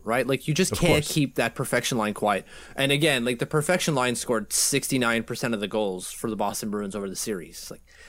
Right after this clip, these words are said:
Speaker 1: you, they, they were not quiet
Speaker 2: No.
Speaker 1: whatsoever, but, like, we tried our best, and it, and it worked.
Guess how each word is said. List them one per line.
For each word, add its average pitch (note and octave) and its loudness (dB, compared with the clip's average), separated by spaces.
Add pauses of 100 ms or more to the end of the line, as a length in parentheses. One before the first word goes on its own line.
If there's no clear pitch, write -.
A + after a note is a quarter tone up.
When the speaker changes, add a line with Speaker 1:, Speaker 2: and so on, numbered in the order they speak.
(140)
Speaker 1:
you, C#3+ -10 (100)
they, C#3 0
they C#3+ 4
were C#3+ 4
not C#3+ 0
quiet A#2 2
Speaker 2:
No. A#2+ 4
Speaker 1:
whatsoever, B2 4
but, B2 -4
like, B2+ 0
we D3+ 0
tried C#3+ 2
our A#2 0
best, C3+ 0
and B2 0
it, A#2+ -4
and C3+ -8
it B2+ -6
worked. C#3 -2